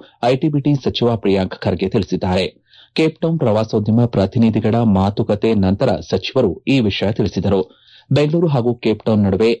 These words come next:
ನೇರ ವಿಮಾನಯಾನ ಸಂಪರ್ಕ ಆರಂಭಿಸುವುದು ಸೇರಿದಂತೆ ಆರ್ಥಿಕ ಅವಕಾಶಗಳನ್ನು ಸೃಷ್ಟಿಸುವ ಬಲವಾದ ಪಾಲುದಾರಿಕೆ ಹೊಂದುವುದು ಉಭಯ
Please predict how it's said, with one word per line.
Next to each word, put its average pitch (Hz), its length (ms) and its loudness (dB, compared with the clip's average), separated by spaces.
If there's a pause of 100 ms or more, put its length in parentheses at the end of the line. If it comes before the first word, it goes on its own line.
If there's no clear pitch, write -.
(120)
ನೇರ 131 380 2
ವಿಮಾನಯಾನ 107 840 2
ಸಂಪರ್ಕ 101 460 -2 (160)
ಆರಂಭಿಸುವುದು 101 600 0
ಸೇರಿದಂತೆ 101 500 -2 (400)
ಆರ್ಥಿಕ 135 440 -2
ಅವಕಾಶಗಳನ್ನು 110 720 -2
ಸೃಷ್ಟಿಸುವ 107 580 -2
ಬಲವಾದ 104 500 0 (120)
ಪಾಲುದಾರಿಕೆ 101 640 -2
ಹೊಂದುವುದು 104 360 0 (400)
ಉಭಯ 143 360 2